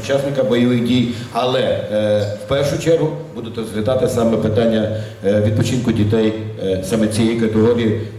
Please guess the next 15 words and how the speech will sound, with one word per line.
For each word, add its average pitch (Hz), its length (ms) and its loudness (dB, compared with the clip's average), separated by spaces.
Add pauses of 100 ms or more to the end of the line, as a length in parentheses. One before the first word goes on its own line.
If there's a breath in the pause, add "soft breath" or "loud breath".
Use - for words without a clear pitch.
(140)
в - 20 -10
залі, 104 340 0 (200)
е, 107 40 -2 (280)
яких 110 300 -2
ми 110 100 2
сьогодні 104 320 2
всі 101 200 -2
разом 104 320 0
з - 40 -6
вами 95 200 -2
обговорюємо. 90 640 0 (500 loud breath)
Щодо, 175 480 2
е, 135 260 2 (460)
Відвідування, 147 720 0
е, 117 640 0